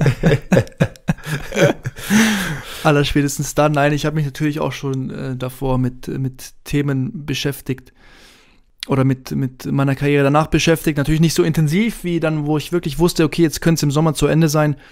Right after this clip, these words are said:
Aber es ist natürlich ein unangenehmes Thema, weil, weil Fußballer ein Fußballer ist und, äh, ein Fußballer ist in der Regel,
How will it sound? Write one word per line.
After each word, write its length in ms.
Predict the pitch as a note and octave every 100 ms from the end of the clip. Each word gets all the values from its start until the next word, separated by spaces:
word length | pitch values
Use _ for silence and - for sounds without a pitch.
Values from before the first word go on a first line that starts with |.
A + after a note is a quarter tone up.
| - - - - - _ _ - _ _ _ - - _ -
Aber 480 | - C3+ C3+ C3 - - _ _ -
es 180 | D3+ -
ist 80 | D3
natürlich 300 | C#3+ E3 D#3
ein 80 | D#3
unangenehmes 640 | E3 E3 D#3+ D#3 D3+ -
Thema, 320 | F3+ A3+ D#3
weil, 400 | C3+ B2+ B2 - - - -
weil 500 | E3 C#3+ C3+ - -
Fußballer 720 | - E3 - D3+ C#3 C3+ - -
ein 260 | - D#3
Fußballer 460 | C#3+ G3 - D3+ D3
ist 220 | C#3 -
und, 240 | C#3 C3
äh, 300 | D2+ - - - - -
ein 80 | D#3
Fußballer 400 | - D#3 - C#3+
ist 120 | C3+
in 60 | D3
der 100 | C3+
Regel, 300 | D3+ D3+